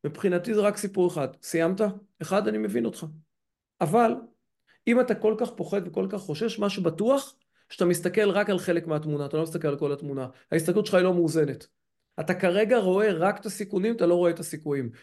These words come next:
בוא נעשה רגע זום אאוט. בוא רגע נעשה זום אאוט. כלומר,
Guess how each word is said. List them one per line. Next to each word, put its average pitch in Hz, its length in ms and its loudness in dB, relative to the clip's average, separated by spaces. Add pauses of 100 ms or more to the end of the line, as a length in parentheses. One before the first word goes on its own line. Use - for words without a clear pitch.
(140)
בוא 180 120 4
נעשה 202 220 2
רגע 175 240 2
זום 160 260 2
אאוט. 135 300 -4 (920)
בוא 220 160 6
רגע 269 100 0
נעשה 254 240 0
זום 247 180 2
אאוט. 165 280 0 (500)
כלומר, 156 540 4